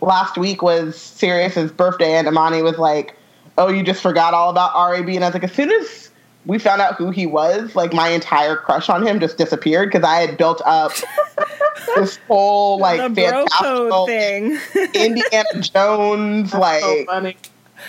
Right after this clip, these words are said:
Speaker 1: he was,
Speaker 3: Wow.
Speaker 1: like, he was the savior that we didn't know we, like, we were,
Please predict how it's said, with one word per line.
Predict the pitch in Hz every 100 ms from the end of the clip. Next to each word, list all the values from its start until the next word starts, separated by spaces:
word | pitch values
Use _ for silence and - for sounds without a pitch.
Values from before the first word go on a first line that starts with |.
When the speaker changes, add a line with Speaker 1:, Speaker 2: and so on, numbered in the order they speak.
| - - -
Speaker 1:
he | - 175 190
was, | 220
Speaker 3:
Wow. | 196 196
Speaker 1:
like, | 185 196 - _ _ _ _
he | 214 202
was | 220 240 196
the | - 180 190
savior | - 190 220 277 170 147 135 131
that | 165 -
we | 190 175 175 170 - - 165
didn't | 180 185 165
know | 165
we, | 170 175 160 -
like, | 170 165
we | 165 180
were, | 185